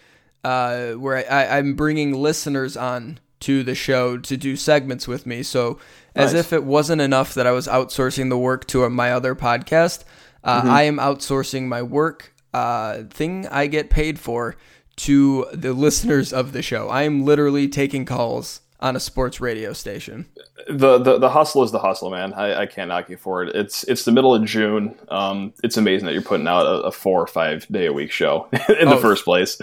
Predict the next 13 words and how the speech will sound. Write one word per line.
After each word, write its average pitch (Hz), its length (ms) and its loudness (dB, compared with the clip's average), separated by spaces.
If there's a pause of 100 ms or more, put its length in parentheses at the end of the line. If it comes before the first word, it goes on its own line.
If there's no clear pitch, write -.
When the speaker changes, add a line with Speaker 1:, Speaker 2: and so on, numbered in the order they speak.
(280)
Speaker 1:
three. 135 360 -6 (1120)
Down 135 220 -2
to 131 80 -6
three. 120 420 -12 (420)
Speaker 2:
Honestly, 127 640 6
I'm 120 140 4
surprised 117 360 2
that 110 80 4
it's 104 100 -2
even 101 140 -2
more 95 160 -2
than 92 160 -8
one. 92 300 -6